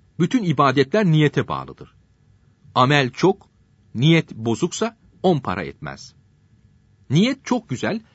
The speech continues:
fakat amellerde kusur varsa Allahü Teala'nın izniyle kurtulur.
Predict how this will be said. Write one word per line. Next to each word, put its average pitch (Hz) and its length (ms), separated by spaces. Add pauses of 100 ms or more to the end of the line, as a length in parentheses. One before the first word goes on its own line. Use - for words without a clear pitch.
(160)
fakat 185 340 (100)
amellerde 156 580
kusur 110 360
varsa 76 360 (320)
Allahü 127 360
Teala'nın 120 560
izniyle 107 400
kurtulur. - 600